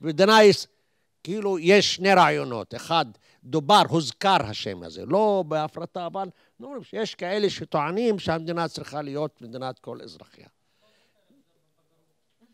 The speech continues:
בספרי האזרחות. היה קיים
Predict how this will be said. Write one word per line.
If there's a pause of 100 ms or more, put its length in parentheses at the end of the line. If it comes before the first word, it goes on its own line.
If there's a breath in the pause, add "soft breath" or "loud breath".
בספרי
האזרחות. (840 soft breath)
היה
קיים